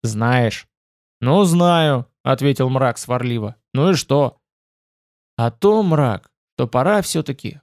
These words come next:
хоть потихоньку, но выползать из блаженного детства. Там было хорошо, уютно, понятно, красиво. А мы были героями в любой ситуации. А сейчас вот неуютная взрослость. Инстинктивно хочется обратно в теплое, детское.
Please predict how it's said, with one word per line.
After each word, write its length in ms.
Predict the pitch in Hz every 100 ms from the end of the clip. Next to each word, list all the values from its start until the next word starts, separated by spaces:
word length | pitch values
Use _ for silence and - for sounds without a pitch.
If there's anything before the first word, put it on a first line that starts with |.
| -
хоть 160 | 156 -
потихоньку, 600 | 160 156 - 185 143 127
но 220 | 123 147
выползать 680 | 156 165 160 151 156 160 147
из 120 | 120
блаженного 560 | 135 127 127 117 113
детства. 480 | 110 123 - - - _ _ _ _ _ -
Там 160 | 143
было 160 | 160 165
хорошо, 580 | 165 160 - 123 107 -
уютно, 600 | 160 165 135 117 113 -
понятно, 680 | - 170 170 139 95 - -
красиво. 680 | 151 165 147 - - - _ _ _ -
А 120 | 151 240
мы 160 | 285
были 280 | 226 247 226
героями 480 | 190 208 208 190 180
в 80 | 160
любой 260 | 156 156
ситуации. 720 | - 131 123 101 - - - _ _ _ _ -
А 100 | 135
сейчас 420 | 185 170 262 -
вот 160 | 95 -
неуютная 600 | 131 156 233 - 135 117
взрослость. 640 | 120 139 127 127 120 _ _ _ _ -
Инстинктивно 840 | 196 214 254 254 - 269 254 240
хочется 580 | - 220 214 185 - 156
обратно 480 | 131 139 165 127 117
в 100 | -
теплое, 580 | - 175 175 110 92 107
детское. 680 | 123 156 - - 87 67